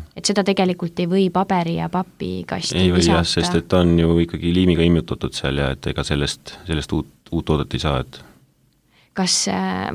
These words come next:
Speaker 1: no ma kujutan ette, et seda ikkagi sinna paberi- ja papikasti pannakse, et kas mingisugused sellised, äh, suured, äh, eksimused on veel näiteks paberi ja papi puhul, et, äh, mille vastu eksitakse, pannakse valesse kasti? Või mis ei kuulu sinna tegelikult?
Speaker 2: Mhm.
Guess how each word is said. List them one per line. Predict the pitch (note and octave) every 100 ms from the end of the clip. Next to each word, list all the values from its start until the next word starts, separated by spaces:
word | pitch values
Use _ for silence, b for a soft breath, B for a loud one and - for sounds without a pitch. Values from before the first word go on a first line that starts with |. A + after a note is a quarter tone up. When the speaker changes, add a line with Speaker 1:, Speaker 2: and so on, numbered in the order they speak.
| F#3+ -
Speaker 1:
no | B3+
ma | C#4
kujutan | C4 A#3+
ette, | A#3 G#3+
et | G#3+
seda | G#3
ikkagi | G#3+ G#3+ G3
sinna | G#3
paberi- | G3+ G#3 G3+ F#3
ja |
papikasti | F#3 G3+ G#3 F#3 G3+ - F#3+
pannakse, | G#3+ D4 A#3+ - F#3
et | F3+ F#3 B B -
kas | G3+
mingisugused | B3 F4 D#4+ A3+ G3 F#3
sellised, | A3 G#3+ F#3+ F3+ F3+
äh, | F3+ F#3+ F#3+
suured, | C4+ D#4 C4+ F3 E3+
äh, | F3 F#2+ -
eksimused | B3 - G#3 F3+ -
on | F#3 G#3+
veel | B3
näiteks | F#3 F#3+ -
paberi | G#3 G3 F#3+
ja | F#3
papi | A3+ A3+ F#3+
puhul, | E3+ E3+ E3+
et, | E3+ F3+
äh, | F3
mille | F3+ F#3
vastu | F#3 G3+
eksitakse, | G#3+ F#3 E3 -
pannakse | F#3 G3 F#3 F3
valesse | F3 F#3 - E3
kasti? | F3 - - - E3+ - b b b b b b b -
Või | F#3+
mis | G#3
ei | G#3
kuulu | G#3+ C4+ G#3 D#3+
sinna | G3+ F#3+ D#3
tegelikult? | D#3+ D#3 F2 F2 - - -
Speaker 2:
Mhm. | -